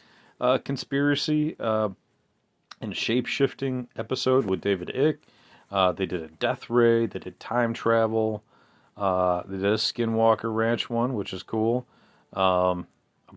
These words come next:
Brain Invaders one with, um, <laughs> uh, allegations that microwave transmitting, uh, Gwen towers were, um, starting to,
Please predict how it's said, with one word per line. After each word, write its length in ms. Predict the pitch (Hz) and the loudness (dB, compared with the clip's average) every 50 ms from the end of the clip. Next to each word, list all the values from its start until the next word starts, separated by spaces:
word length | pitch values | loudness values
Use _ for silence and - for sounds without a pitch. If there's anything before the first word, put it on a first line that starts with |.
| 87 | -12
Brain 340 | - 92 95 98 104 110 113 | -4 0 0 2 2 2 0
Invaders 680 | 117 117 117 104 104 110 110 113 110 117 117 110 - - | 0 0 0 0 0 0 2 2 2 2 2 0 0 -2
one 340 | 113 113 113 113 113 107 98 | -2 0 0 0 0 -2 0
with, 300 | 92 95 90 - - - | 0 -2 -2 -2 -6 -8
um, 420 | - 101 92 90 87 87 85 87 - _ _ _ _ _ _ _ _ _ _ - - _ _ _ _ _ - | -4 -2 0 0 0 0 -2 -6 -12 _ _ _ _ _ _ _ _ _ _ -20 -20 _ _ _ _ _ -16
<laughs> 260 | - - - 135 104 - _ - - 120 117 104 - - - - - | -8 -4 -2 -2 -2 -4 _ -16 -16 -16 -16 -18 -20 -20 -16 -10 -6
uh, 360 | 110 98 90 87 87 87 - - _ _ _ _ _ _ _ _ _ _ | -4 -2 -2 -2 -4 -8 -10 -12 _ _ _ _ _ _ _ _ _ _
allegations 800 | - 110 107 98 104 98 90 104 107 107 - - 113 107 98 - | -2 -2 -2 -2 -2 -2 -2 0 0 0 -2 -4 -6 -6 -6 -6
that 160 | - 101 98 | -6 -6 -4
microwave 600 | 101 107 110 110 - 117 110 104 107 107 107 104 | -2 0 -2 0 -2 -2 0 2 2 2 2 0
transmitting, 840 | - - - 107 110 107 95 101 107 107 107 107 107 104 104 104 104 - | -2 -2 -2 0 0 0 -2 -2 0 0 2 2 0 0 -2 -4 -6 -6
uh, 480 | 101 95 90 90 90 87 87 87 87 - _ - 107 - - | -4 -2 0 0 0 0 -2 -2 -4 -8 _ -16 -20 -14 -8
Gwen 420 | - 98 104 110 110 110 113 110 | 0 2 4 4 4 4 0 0
towers 600 | - - 107 110 110 110 113 110 110 110 104 - | 2 2 4 4 4 2 0 -2 -4 -6 -6 -10
were, 380 | - 87 92 92 92 92 90 - _ _ - _ _ _ _ - | -12 -8 -6 -4 -4 -4 -4 -8 _ _ -20 _ _ _ _ -6
um, 320 | 95 92 87 90 90 92 | -6 -4 -4 -4 -6 -8
starting 380 | - - - 101 98 98 98 92 | -8 -4 -2 0 0 0 -2 -4
to, 360 | - - 101 98 92 92 | -6 -6 -4 -4 -4 -6